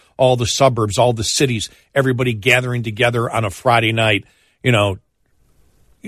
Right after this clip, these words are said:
they can pray, they can do, uh, they, they can remember, and at the same time, you know, they can s-, still celebrate,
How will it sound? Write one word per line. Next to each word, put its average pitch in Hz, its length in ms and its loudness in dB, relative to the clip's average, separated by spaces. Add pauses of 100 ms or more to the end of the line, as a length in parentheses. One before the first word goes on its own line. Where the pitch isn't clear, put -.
(260)
they 131 220 2
can 123 180 -2
pray, 165 480 2
they 135 140 0
can 123 160 -4
do, 117 320 -4
uh, 135 100 -4 (360)
they, 123 200 0
they 120 320 -2
can 117 240 -6
remember, 139 720 0 (280)
and 131 140 0
at 110 80 -4
the - 80 -8
same 131 380 0
time, 120 560 0 (320)
you 127 100 0
know, 110 280 0 (100)
they 123 160 2
can 117 160 -6
s-, - 140 -6 (100)
still - 320 0
celebrate, 113 680 0